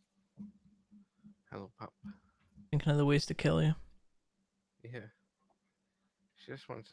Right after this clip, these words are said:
Speaker 1: attention. She's a wee attention whore. Hey. She's a good girl, though. Oh, Jesus.
Speaker 2: I actually don't know where
Speaker 1: Ah.
Speaker 2: Drake is.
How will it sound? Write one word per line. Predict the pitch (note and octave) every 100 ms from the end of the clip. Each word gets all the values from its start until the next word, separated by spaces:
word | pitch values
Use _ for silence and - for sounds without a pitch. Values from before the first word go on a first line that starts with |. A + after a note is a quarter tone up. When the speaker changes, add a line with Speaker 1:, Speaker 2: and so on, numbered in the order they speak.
| _
Speaker 1:
attention. | A2+ B2 - B2 A#2+ _ - _ _ _ _ _ _ _ _ _ _ _ _ _
She's | _ A2+ A#2
a |
wee | A2+
attention | A2 - A#2 - - A2+
whore. | B2 B2+ - - _ - _ _ _ _ _ _ _ _ _ _ _ _ _ _ _ _ _ _ _ _ _ _ _ _ _ _ _ -
Hey. | B2+ A#2+ _ _ _ _ _ _ _ _ _ _ _
She's | - C#3+
a | C#3
good | B2+ -
girl, | G2+ G2
though. | G#2 A2 - - _ _ _ _ _ _ _ _ _ _ _ _ _ _ _ _ _ _ _ - - D#3
Oh, | C3 G#2
Jesus. | A2 G#2+ - -
Speaker 2:
I | G#3+
actually | A3 - F3
don't | C3+
know | C#3
where | D#3 E3
Speaker 1:
Ah. |
Speaker 2:
Drake | D3+ D3
is. | D#3